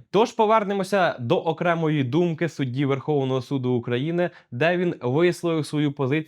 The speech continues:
щодо законності заборони на перетин державного кордону під час правового режиму воєнного стану.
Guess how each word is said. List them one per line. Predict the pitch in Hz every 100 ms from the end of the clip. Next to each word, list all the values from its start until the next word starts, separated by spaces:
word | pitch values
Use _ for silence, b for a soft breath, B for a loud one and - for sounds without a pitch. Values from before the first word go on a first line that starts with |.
| 160 139
щодо | - 156 147 135
законності | 117 113 139 - 160 165 156 - 147 -
заборони | 117 123 131 135 139 143 131
на | 127
перетин | 131 131 139 135
державного | 120 117 131 120 120
кордону | 117 117 107 127 160 170
під | - 120
час | - 139 156
правового | - 127 127 131 135 127
режиму | 117 131 143 135
воєнного | 135 131 139 131 143
стану. | - 131 98 95